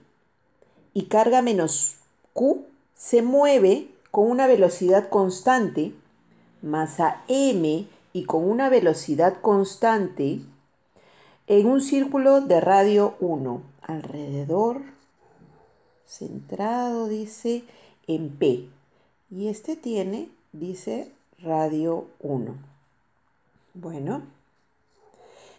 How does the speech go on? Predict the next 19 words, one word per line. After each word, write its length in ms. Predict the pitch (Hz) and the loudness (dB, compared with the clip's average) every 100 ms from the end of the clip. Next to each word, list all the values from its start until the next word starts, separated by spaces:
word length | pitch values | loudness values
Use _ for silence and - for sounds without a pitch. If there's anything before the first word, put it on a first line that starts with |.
| _ - | _ -18
disculpen 680 | 202 - 175 175 180 180 | -16 -8 -6 -2 -2 -2
la 100 | 180 | -4
circunferencia. 960 | 165 170 190 180 214 233 233 202 185 202 _ - - - _ _ _ _ _ _ - | -4 -4 -6 -6 -2 0 0 0 -4 -6 _ -20 -20 -20 _ _ _ _ _ _ 2
Eh, 640 | 214 196 190 185 185 190 - | 6 8 8 8 6 4 0
centrado 520 | - 185 185 180 180 | 0 4 6 8 6
en 120 | 175 | 4
P. 260 | 170 120 - _ _ - | 2 -2 -2 _ _ -2
Derivar 520 | 196 226 240 269 294 | 4 4 6 6 6
una 160 | 285 269 | 4 2
expresión 840 | 269 - 180 170 - 196 208 294 | 0 0 0 2 2 4 4 2
para 220 | 302 190 | 2 2
el 100 | 160 | 4
trabajo 640 | 147 147 165 208 - 180 190 | 2 2 4 2 2 -2 2
que 140 | 180 | 2
debe 220 | 220 269 | 4 4
hacer 260 | 254 254 262 | 2 2 2
un 100 | 269 | 2
agente 720 | 196 - 247 247 - 285 185 | 0 0 -2 0 0 2 2
externo 1000 | 165 - - - 254 262 - 165 123 | 0 -4 -6 2 4 4 2 -2 -2